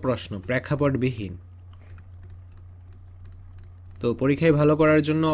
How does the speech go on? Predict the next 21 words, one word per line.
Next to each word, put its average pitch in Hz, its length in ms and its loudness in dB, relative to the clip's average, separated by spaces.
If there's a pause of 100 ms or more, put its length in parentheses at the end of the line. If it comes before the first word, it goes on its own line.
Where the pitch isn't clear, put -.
(120)
অবশ্যই 143 500 0 (100)
কি 143 140 2
করতে 151 260 0
হবে? 143 200 0 (680)
তোমাদের 127 320 0
গাইডে 135 240 2 (140)
থাকা 143 220 -2
যে 143 140 2
নমুনা 143 280 2
প্রশ্নগুলো, 143 480 0
ওইগুলো 143 240 2 (100)
ভালোভাবে 135 340 0
পড়তে 139 280 -2
হবে। 147 160 -2 (140)
Then 143 160 -2 (880)
এই 180 100 4 (480)
প্রশ্নের 143 420 2
সেটটা 156 300 2 (100)
ভালোভাবে 131 400 0
ফলো 127 240 0
করতে 110 220 -4